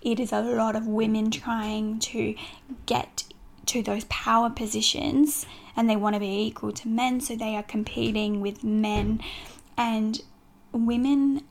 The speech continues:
have sort of suppressed their essence,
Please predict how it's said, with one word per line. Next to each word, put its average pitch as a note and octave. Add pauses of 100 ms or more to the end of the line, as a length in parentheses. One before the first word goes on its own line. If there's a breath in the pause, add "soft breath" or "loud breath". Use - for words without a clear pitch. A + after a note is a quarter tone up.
(200)
have A3+
sort A#3
of A#3
suppressed - (760 loud breath)
their A3+ (280)
essence, A#3